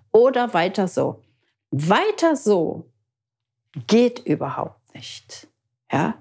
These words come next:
das wird nicht möglich sein, weil ja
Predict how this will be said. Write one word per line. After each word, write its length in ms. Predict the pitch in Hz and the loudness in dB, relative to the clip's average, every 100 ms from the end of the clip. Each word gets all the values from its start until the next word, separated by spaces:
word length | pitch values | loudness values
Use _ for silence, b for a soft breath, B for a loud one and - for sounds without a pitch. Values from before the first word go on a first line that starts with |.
| _ _ | _ _
das 200 | 190 - | -4 0
wird 200 | 208 220 | 0 2
nicht 220 | 226 226 - | 0 -2 0
möglich 500 | 185 214 - - - | 2 0 -2 -12 -6
sein, 420 | 113 123 - 151 _ b b b | -4 -4 -8 -14 _ b b b
weil 340 | - 208 233 - | 2 4 2 0
ja 220 | 220 180 | -2 -2